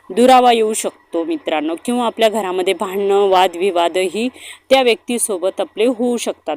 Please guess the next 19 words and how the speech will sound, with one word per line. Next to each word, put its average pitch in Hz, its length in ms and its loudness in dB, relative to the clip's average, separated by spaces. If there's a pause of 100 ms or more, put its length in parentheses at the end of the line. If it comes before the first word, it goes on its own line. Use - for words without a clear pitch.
(100)
मित्रांनो. 151 520 -8
काही 240 280 -2
वस्तू 226 380 -2
अशा 226 320 4
आहेत 196 300 -2
मित्रांनो, 165 500 -4
हे 196 180 -4
बघा 170 280 -2 (560)
पहिली 294 360 6
वस्तू 233 400 0
आहे 226 440 0 (1700)
मिरच्या. 220 560 -2 (580)
पहिली 202 440 -6
जी 233 100 -6
वस्तू 208 380 -2
आहे 196 380 -4
मित्रांनो, 175 560 -6 (100)
हे 196 60 -6
बघा 175 320 -8